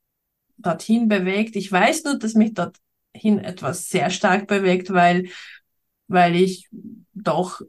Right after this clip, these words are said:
öfter, äh, ausprobiert habe, was anderes zu machen, sei es, weil ich neugierig war oder weil ich halt mal,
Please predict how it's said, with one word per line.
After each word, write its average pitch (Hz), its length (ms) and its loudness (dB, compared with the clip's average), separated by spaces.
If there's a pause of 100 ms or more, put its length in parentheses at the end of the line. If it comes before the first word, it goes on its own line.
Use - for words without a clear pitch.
(120)
öfter, 170 1300 2
äh, - 60 -12
ausprobiert 202 560 2
habe, 214 160 2
was 190 140 0
anderes 190 520 0
zu 214 120 2
machen, 190 1000 2
sei 143 240 -6
es, - 340 -12
weil 160 240 -2
ich - 120 -8
neugierig 196 480 2
war 180 360 2
oder 180 240 -4
weil 143 220 -4
ich 170 180 -12
halt - 380 -6
mal, 185 320 -8